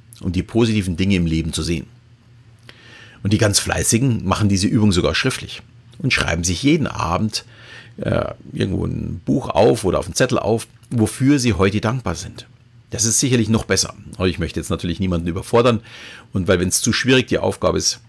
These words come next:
ist auch ganz schwer, sie einzuhalten. Und das Gleiche in der Früh.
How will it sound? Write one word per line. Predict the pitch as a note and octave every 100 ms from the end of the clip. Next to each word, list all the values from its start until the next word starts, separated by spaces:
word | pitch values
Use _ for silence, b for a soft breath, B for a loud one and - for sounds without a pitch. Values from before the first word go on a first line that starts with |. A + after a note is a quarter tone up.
| _
ist | - F#2+
auch | E2+
ganz | D#2+ F#2
schwer, | - D#2
sie | D2 -
einzuhalten. | F2+ E2+ C#2+ - - - - _ - - - - - - - _ b b b b b b b _
Und | C#3+
das | B2+ -
Gleiche | D#2+ F2+
in | A2+
der | G#2
Früh. | - C#3+